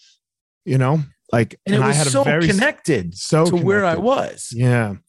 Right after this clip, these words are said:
Speaker 1: And I had a very similar experience right at the same age. Mine was a little more suffering.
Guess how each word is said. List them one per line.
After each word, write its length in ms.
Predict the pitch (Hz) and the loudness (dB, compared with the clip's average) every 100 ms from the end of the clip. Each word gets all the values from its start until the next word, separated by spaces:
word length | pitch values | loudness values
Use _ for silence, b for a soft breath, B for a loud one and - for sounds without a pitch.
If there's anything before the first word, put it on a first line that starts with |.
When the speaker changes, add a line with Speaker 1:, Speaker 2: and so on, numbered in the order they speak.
| b b b _ | b b b _
Speaker 1:
And 100 | 131 | 0
I 40 | |
had 100 | 156 | 2
a 40 | 147 | 0
very 320 | 120 147 156 | 0 2 0
similar 360 | - 160 147 131 | 0 0 0 0
experience 580 | - - 151 135 107 | -4 0 0 0 -2
right 140 | 131 127 | -2 -2
at 80 | 120 | -2
the 80 | |
same 300 | - 143 120 | -4 -2 2
age. 240 | 135 113 117 | 0 0 0
Mine 220 | 120 143 | 0 2
was 120 | 151 | 2
a 40 | 139 | 2
little 220 | 135 127 | 2 2
more 320 | 127 123 123 | 2 2 0
suffering. 600 | - - 151 - 95 85 | -2 -2 -2 -2 -8 -10